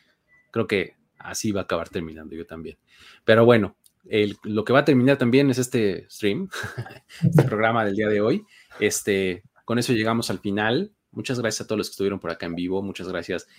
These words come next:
este, a los que lo ven también de, eh, diferido, a los que lo descargan en formato podcast. Este, todos ustedes, eh, suscríbanse, eh, déjenos aquí los comentarios que ustedes, eh, tengan al respecto.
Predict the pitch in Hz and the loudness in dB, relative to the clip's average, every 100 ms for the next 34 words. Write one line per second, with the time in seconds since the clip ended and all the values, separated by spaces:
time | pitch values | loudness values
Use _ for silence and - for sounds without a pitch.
0 | _ - - - 82 - 92 - 90 90 | _ -14 -12 -8 -10 -10 -14 -10 -8 -4
1 | 101 98 98 98 92 95 90 80 82 - | -4 -4 -4 -4 -6 -8 -8 -8 -10 -12
2 | 90 95 135 170 151 120 - 104 98 - | -12 -4 -2 2 2 2 -2 -4 -4 -4
3 | 208 214 151 131 131 139 131 131 131 127 | -2 0 0 0 -4 -4 -4 -4 -2 -4
4 | 123 - 104 - 92 107 107 104 - - | -4 -4 -8 -8 -8 -2 0 -2 -4 -4
5 | 104 110 - _ _ _ - 85 82 78 | -2 -2 -8 _ _ _ -10 -6 -6 -6
6 | - 90 - 104 104 - 104 107 - _ | -10 -12 -6 -4 -2 0 0 0 -4 _
7 | - 82 82 - 85 90 82 - 90 85 | -18 -18 -16 -14 -12 -12 -12 -12 -12 -12
8 | - 80 80 87 87 - - 90 90 - | -12 -14 -8 -8 -8 -12 -8 -4 -4 -6
9 | - _ _ - 76 - - 107 104 98 | -14 _ _ -14 -12 -12 -4 -2 -2 -4
10 | 90 90 - 110 - 117 113 113 | -6 -8 -4 -4 0 0 0 -4